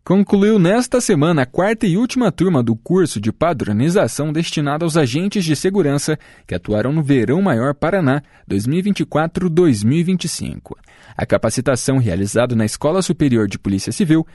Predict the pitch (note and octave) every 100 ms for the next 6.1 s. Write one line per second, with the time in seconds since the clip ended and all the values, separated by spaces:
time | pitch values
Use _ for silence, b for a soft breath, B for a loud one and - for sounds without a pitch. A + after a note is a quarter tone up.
0 | b b D3 D#3 F3 E3 - A3+ B3 B3
1 | C#3+ F3 D3+ - A3 C4 B3 G3 C3+ E3+
2 | C#3 A2 A#2 D#3 E3+ D#3+ F#3+ D3 - E3
3 | F3+ F3+ D3+ D3 F3 E3 D3 F#3+ F#3 -
4 | - B2+ - - - - b b b B2
5 | B2+ E3 E3+ C#3 G#2 D#3 G#3 G#3+ F#3+ E3